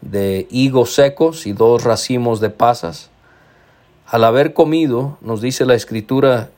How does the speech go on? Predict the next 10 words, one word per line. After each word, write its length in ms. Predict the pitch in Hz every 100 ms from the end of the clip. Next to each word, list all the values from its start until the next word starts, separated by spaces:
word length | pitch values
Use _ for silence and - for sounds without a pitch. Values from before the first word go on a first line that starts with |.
| _
que 140 | -
de 400 | 104 104 98 95 -
este 640 | 117 117 - 120 107 101 _ _ _ _ _ _
hombre 520 | - 120 127 127 123 110
egipcio 680 | - 151 147 104 110 113 -
volvió 680 | 120 113 110 107 113 123 143
en 100 | 143
él 180 | 131 135
su 140 | -
espíritu. 640 | 120 - - 139 117 98